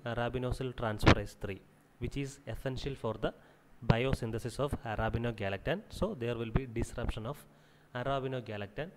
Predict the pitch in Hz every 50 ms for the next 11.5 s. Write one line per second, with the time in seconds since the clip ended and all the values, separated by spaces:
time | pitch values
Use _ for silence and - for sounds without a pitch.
0 | - 120 107 107 104 104 98 98 - 101 92 95 90 104 101 - - - - -
1 | - - - - - - - - - - - _ - - 143 139 143 160 165 175
2 | 175 180 185 185 180 165 151 147 151 151 147 135 113 113 117 113 127 147 147 -
3 | - 120 113 123 117 - 120 - - 131 123 - 127 110 107 107 107 110 113 113
4 | 113 107 - 101 98 101 98 - - 127 147 185 - - - 107 110 110 - -
5 | - - 196 254 - - - 113 104 101 - - - - - 127 123 - - 123
6 | 110 101 - - 143 - - - - - - 107 104 - 127 117 113 120 113 107
7 | 117 135 143 - - - - 107 107 98 98 - - 110 104 92 95 - - 110
8 | 98 104 110 151 165 - - - 104 92 87 90 92 - - - - - - -
9 | - - - - - - - - 170 170 - - - - 131 127 127 139 143 143
10 | 151 147 151 143 - 160 156 151 - 131 123 113 107 - - 127 120 117 - -
11 | - 127 127 123 120 110 107 - - -